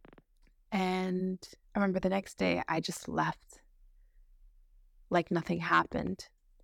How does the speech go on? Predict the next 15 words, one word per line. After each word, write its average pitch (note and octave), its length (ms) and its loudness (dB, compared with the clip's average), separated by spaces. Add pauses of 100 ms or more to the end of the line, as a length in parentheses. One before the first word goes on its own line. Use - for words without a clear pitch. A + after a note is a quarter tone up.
(220)
and F3+ 220 2
I D#3+ 320 4 (560)
continued F3+ 460 2
the E3+ 80 0
relationship. D#3+ 640 0 (1080)
Now G3+ 260 8
looking F3 360 4
back, F3 400 4 (2750)
I G3 460 4 (100)
realized E3+ 640 2
how E3+ 600 2 (360)
much - 640 0 (2250)
or F3+ 140 10
how F#3+ 220 4
little E3+ 500 6